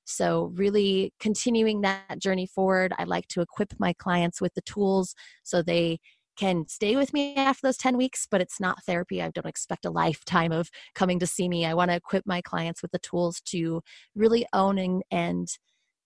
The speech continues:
embody their own happiness and what that looks like for them. And so I work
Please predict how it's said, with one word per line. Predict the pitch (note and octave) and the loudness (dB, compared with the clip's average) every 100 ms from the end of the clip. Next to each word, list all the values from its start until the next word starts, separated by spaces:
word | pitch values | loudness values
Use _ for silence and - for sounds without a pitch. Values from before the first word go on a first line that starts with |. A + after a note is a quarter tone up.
| A3+ | -2
embody | G3 F3+ F3 F3+ E3 | 2 4 4 4 0
their | E3 - | -2 2
own | F#3 F3 | 2 2
happiness | E3 E3 F3 D#3 D3+ | 0 -2 -2 -4 -4
and | F3+ E3 | -4 0
what | F3 - | 2 2
that | E3+ - | 0 -2
looks | F#3+ F3+ - | -2 -6 -4
like | D#3+ - | -4 -4
for | F3 E3+ | -6 -2
them. | E3 E3 D#3 D#3+ | -2 -2 -6 -8
And | E3 D#3 | -6 -6
so | - D#3+ | -4 -4
I | E3 | -4
work | E3 | -4